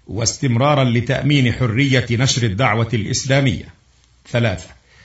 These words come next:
وفي العصور الحديثة ابتلي العالم الإسلامي بسيطرة المستعمرين،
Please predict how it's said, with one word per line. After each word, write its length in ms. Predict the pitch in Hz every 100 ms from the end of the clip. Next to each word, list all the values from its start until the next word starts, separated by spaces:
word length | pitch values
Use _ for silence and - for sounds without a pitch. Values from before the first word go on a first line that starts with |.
| - -
وفي 200 | 85 113
العصور 400 | 131 143 202 196
الحديثة 680 | 160 - 143 160 101 120 - 127
ابتلي 420 | 82 170 170 156
العالم 440 | 117 147 156 147
الإسلامي 720 | 139 - - 139 135 135 151 -
بسيطرة 560 | - 110 135 117 151 135
المستعمرين، 920 | 139 120 117 - 104 123 135 135 82